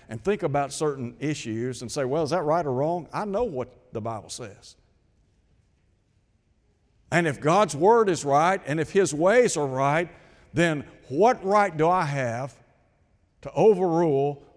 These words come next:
the Creator? Somebody says, "I don't like it." Listen, if you don't like it, go out and build your own universe, and then you can set the laws. The bottom line is, you don't have that power, I don't have that power,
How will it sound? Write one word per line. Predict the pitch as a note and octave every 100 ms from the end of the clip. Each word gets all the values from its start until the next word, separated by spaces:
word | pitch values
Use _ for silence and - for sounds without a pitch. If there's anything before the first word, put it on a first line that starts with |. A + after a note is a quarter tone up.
| _
the | B2
Creator? | - D#3 D3 B2+ G2 G2 _ _ _ _ _ _ _ -
Somebody | F#3+ F#3+
says, | E3+ F3
"I | F3+
don't | F#3 G3+
like | G#3 A#3+ G#3+
it." | C3+
Listen, | A3+ - C#3+
if | C3+ C#3+
you | G#3+
don't | B3 B3
like | A3 G3 E3 E3+
it, | G3+ - - _ _ _ _ -
go | G3
out | A#3+ B3
and | F3+ D3+
build | G#3+ F3
your | F3+
own | G#3
universe, | E3+ E3 B2+ D3+ F3+ F#3 - -
and | D3
then | F3 G#3+
you | A3+
can |
set | F#3 G3 E3
the | D3+
laws. | D3 B2+ G2 F#2 - - - _ _ _ _ _ _ _ _ _ _ _
The | F#2+
bottom | C#3 F3+ F3
line | F#3 F3+
is, | F#3+ F3+
you | D#3
don't | F#3+ F#3
have | F3 F3
that | F3 E3
power, | - E3 F3+ D#3+
I | C3+
don't | F#3 E3
have | E3 D3+
that | D#3+ -
power, | D#3+ D#3+ F3